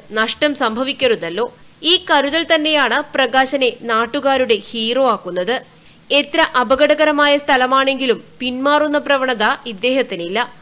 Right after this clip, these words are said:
ആവശ്യമെങ്കിൽ സഹായത്തിന് പോലീസും ഫയർഫോഴ്സും ഉണ്ടാകാറുണ്ട്. നാണിയിൽ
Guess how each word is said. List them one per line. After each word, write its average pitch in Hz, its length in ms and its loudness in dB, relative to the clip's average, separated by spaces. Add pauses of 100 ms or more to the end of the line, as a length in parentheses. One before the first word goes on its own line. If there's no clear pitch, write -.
(420)
ആവശ്യമെങ്കിൽ 302 640 2 (140)
സഹായത്തിന് 254 640 0 (440)
പോലീസും 262 520 0 (180)
ഫയർഫോഴ്സും 247 680 0 (300)
ഉണ്ടാകാറുണ്ട്. 190 760 0 (500)
നാണിയിൽ 226 360 0